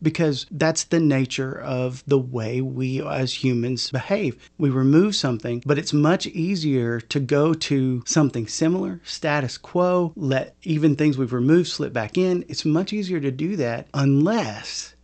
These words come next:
we are intentional and replace it with something better. One of the biggest things that changed the direction of our lives was changing the influences that came into our lives. And that started years ago when we began to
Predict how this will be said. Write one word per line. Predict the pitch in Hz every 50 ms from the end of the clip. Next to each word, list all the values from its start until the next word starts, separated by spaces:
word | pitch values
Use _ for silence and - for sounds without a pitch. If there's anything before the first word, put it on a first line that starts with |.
| _ -
we | 160 147 147 139 131
are | 123 123 120
intentional | 120 123 123 - - - 190 202 196 - - 131 120 110 107 110 113 117 - _ -
and | 143 131 127
replace | 123 123 120 - - - 156 151 156 156 - -
it | - -
with | 127 123
something | - - 139 131 123 - 123 120 113
better. | 110 - 67 64 - 143 127 131 _ _ -
One | 170 139 143 156 180
of | 185
the | 170 143
biggest | 135 135 127 131 - -
things | - 123 120 120 110 110
that | 135 131 - -
changed | - - - - - 139 139 135 135 127 123 107 104 - - - - - -
the | 139 143
direction | 123 135 127 127 143 165 180 - - 170 156
of | 143 127
our | 127 127 131
lives | 117 107 117 127 120 - - - - - - - _ -
was | 139 135 131 123 -
changing | - - - - 151 156 165 170 165 135 127 127 120 120 117 120 -
the | 143 135
influences | - - 143 139 139 127 - - 123 123 117 113 107 - - - 120 120 127 123 - - -
that | 127 127 - -
came | - 135 131 120 120
into | 123 120 - - -
our | 62 60 65
lives. | 65 - - - 139 - - _ _ _ _
And | - 147
that | 143 151 156
started | - - 147 135 120 123 120
years | 123 123 131 143 139 147
ago | 165 131 123 113 104 107 113 117
when | - 147 131 120
we | 131 143
began | 151 147 160 147 135 120 120 120 120 117 117 117
to | - - 139 131 120 117 117 - -